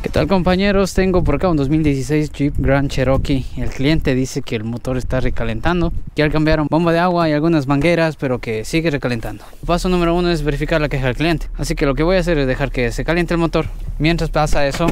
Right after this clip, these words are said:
le echo un ojito acá al nivel de refrigerante, por ejemplo. Ver qué es lo que cambiaron y todo eso. Y tratar de ir tomando dirección en este asunto.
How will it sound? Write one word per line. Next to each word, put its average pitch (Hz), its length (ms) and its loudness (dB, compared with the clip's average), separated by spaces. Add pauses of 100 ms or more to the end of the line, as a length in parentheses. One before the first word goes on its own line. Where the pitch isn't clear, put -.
(180)
le 143 80 0
echo 143 160 0
un 143 60 4
ojito 151 440 2 (300)
acá 147 440 2 (260)
al 143 240 2
nivel 160 280 4
de 151 540 2
refrigerante, 180 560 0
por 180 160 0
ejemplo. 185 340 2 (300)
Ver 127 220 2
qué 165 260 2
es 151 60 2
lo 147 100 0
que 123 80 -6
cambiaron 190 500 2
y 180 60 -2
todo 208 260 2
eso. 233 300 2 (180)
Y 147 60 0
tratar 190 380 2
de 180 120 2
ir 190 180 4 (440)
tomando 180 360 4
dirección 170 640 0 (240)
en 170 120 0
este 165 180 2
asunto. 139 400 2